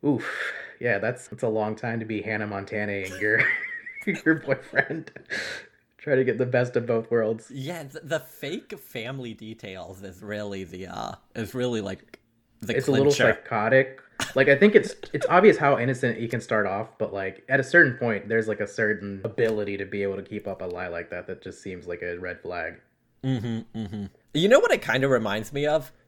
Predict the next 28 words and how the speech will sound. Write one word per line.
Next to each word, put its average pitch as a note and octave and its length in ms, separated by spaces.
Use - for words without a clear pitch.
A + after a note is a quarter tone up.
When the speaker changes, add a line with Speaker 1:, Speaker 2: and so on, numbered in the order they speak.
Speaker 2:
It C#3 180
kinda D#3+ 340
reminds C3 540
me B2 380
of, G2 640
uh, F2+ 380
that G#2 320
actor, G2 720
uh, F2 360
from A2+ 360
The G2+ 100
League. G2 480
It's, - 140
it C3+ 300
reminds C#3+ 360
me G#3+ 140
of C#3 60
Steven A#2 560
R-, G2+ 80
R-, G#2 100
Rannazzisi, G#2 760
Rannazzisi. G#2 680
Speaker 1:
Oh, C#3 340
yeah, C#3 220
yeah, C3 100
talking C3 240
about A#2 180
nine A#2 220